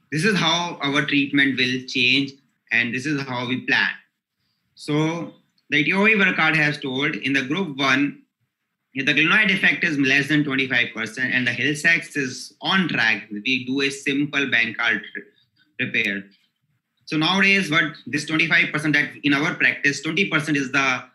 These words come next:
uh, defect that we take, that if it is less than twenty percent, uh, then we do a Bankart. If it is more than twenty percent, we go for Latarjet.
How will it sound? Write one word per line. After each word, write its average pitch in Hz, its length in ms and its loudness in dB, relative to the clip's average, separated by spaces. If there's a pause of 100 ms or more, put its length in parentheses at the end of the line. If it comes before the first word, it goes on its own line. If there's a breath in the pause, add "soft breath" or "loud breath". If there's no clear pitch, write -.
(140)
uh, 117 1160 0
defect 123 500 -2
that 120 220 2
we 120 140 -4
take, 123 260 2
that 117 220 0
if 127 120 -4
it 127 100 -2
is 123 80 0
less 127 200 2
than 135 120 0
twenty 120 240 -2
percent, 123 500 -4 (280 loud breath)
uh, 113 340 0
then 117 260 0
we 113 280 -4
do 117 120 -6
a 113 60 -2
Bankart. 127 560 2
If 107 100 -4
it 113 100 -4
is 107 60 -8
more 127 140 -2
than 131 120 -2
twenty 113 240 -6
percent, 107 260 -10
we 104 140 -4
go 104 160 -10
for 107 100 -18
Latarjet. 104 640 -14